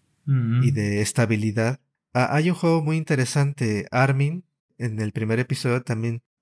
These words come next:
Speaker 2: menciona o, o dice que las murallas nos han protegido durante cien años.
Speaker 1: Sí.
Speaker 2: Pero eso no significa que sean inexpugnables.
Speaker 1: Ujú.
Speaker 2: De hecho, al contrario, que ese es un periodo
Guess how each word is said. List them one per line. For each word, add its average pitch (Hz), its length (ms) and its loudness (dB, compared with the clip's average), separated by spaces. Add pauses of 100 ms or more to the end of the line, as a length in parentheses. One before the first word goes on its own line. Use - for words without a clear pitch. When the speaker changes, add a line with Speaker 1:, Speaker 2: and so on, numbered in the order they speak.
(140)
Speaker 2:
menciona 120 920 -2
o, 98 320 -6
o 120 120 -2
dice 120 340 0
que 104 300 -6 (320)
las 127 220 0
murallas 175 340 2
nos 147 160 -2
han 147 100 0
protegido 139 480 -2
durante 113 380 -2
cien 117 260 -2
años. 98 500 -6 (120)
Speaker 1:
Sí. - 400 0
Speaker 2:
Pero 127 360 2
eso 143 420 2
no 139 180 2
significa 131 720 -4
que - 120 -8
sean 113 240 -2
inexpugnables. 104 1000 -6 (560)
Speaker 1:
Ujú. 139 300 2 (240)
Speaker 2:
De 113 200 -2
hecho, 139 300 0
al 107 260 0
contrario, 117 800 -2
que 101 380 -8
ese 104 160 -4
es - 100 -4
un 135 100 -2
periodo 117 560 0